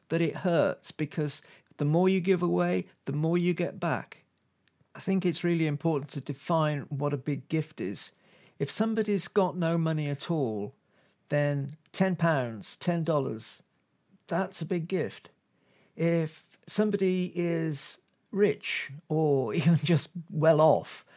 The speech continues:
then you give what is a big gift for that person. So big gift is very proportional depending on how much money and what resources you have.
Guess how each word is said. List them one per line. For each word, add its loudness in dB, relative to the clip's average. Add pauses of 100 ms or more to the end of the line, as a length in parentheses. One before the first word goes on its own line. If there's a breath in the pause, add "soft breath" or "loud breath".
(320 loud breath)
then 2 (240 soft breath)
you 4
give 2
what 0
is -2
a 0
big -4
gift -2
for -16
that -2
person. -4 (260 soft breath)
So -2
big -4
gift -2 (180)
is 0
very 2
proportional -2
depending -2
on -6 (100)
how -2
much -6
money -2
and -2
what -4
resources -2
you -2
have. -4